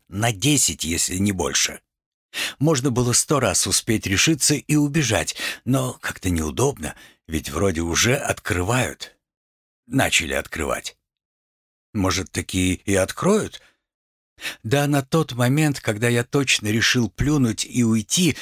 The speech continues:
ворота распахнулись невероятно плавно, без малейшего звука.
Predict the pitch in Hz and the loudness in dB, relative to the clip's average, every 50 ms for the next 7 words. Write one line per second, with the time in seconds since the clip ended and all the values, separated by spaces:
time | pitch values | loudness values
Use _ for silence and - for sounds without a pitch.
0 | - - _ - 110 107 127 135 151 147 131 - 131 120 110 - - - 123 - | -8 -12 _ -2 0 2 2 2 2 0 0 0 0 0 0 -2 -2 -4 -4 -2
1 | - 151 160 147 143 127 - - - 139 143 143 131 127 123 120 123 123 131 127 | 0 2 2 4 4 2 2 0 2 2 4 4 4 2 0 0 0 0 0 -2
2 | - - 98 92 - 117 127 139 156 151 123 123 131 117 - - - - - 98 | -2 -2 -4 -2 0 0 2 2 2 2 0 0 0 0 -2 -4 -12 -8 -2 0
3 | 123 135 123 120 117 101 95 101 107 101 - - 104 87 92 90 78 82 80 76 | 0 0 2 0 0 2 2 2 2 2 0 0 0 -2 0 0 0 -2 -2 -4
4 | 76 65 - - 76 - - | -6 -4 -4 -6 -8 -8 -8